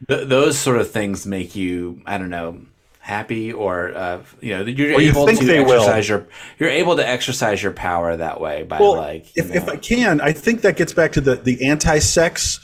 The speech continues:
Speaker 2: of the, uh, of, of the figureheads in, um, in doing all this in, uh, the film Salò, is that it, I, the implication that I get is that they are so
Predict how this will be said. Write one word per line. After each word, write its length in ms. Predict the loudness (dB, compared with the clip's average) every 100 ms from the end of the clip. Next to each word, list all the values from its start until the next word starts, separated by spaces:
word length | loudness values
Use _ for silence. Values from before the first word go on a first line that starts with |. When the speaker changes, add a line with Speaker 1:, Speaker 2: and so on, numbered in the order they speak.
| _ _ _
Speaker 2:
of 260 | 2 2 2
the, 260 | 2 2 4
uh, 520 | 4 4 2 2 0
of, 180 | 2 0 0
of 180 | 0
the 60 | -2
figureheads 680 | 0 2 2 4 2 2 -2
in, 260 | 2 4 4
um, 380 | 2 0 0 0
in 120 | 0 2
doing 220 | 4 6
all 140 | 4 4
this 240 | 2 2 2
in, 240 | 4 4
uh, 120 | 4
the 100 | 2
film 180 | 4 4
Salò, 520 | 4 4 6 4 2 -4 -20 -8 2
is 220 | 2 4
that 160 | 4
it, 220 | 4 0 0
I, 140 | -2 -4 -2
the 120 | 2
implication 540 | 4 2 2 0 2 2
that 80 |
I 180 | 2 0
get 260 | 4 2 4
is 200 | 2 4
that 200 | 2 4
they 280 | 4 4 4
are 160 | 2
so 460 | 2 4 6 4 2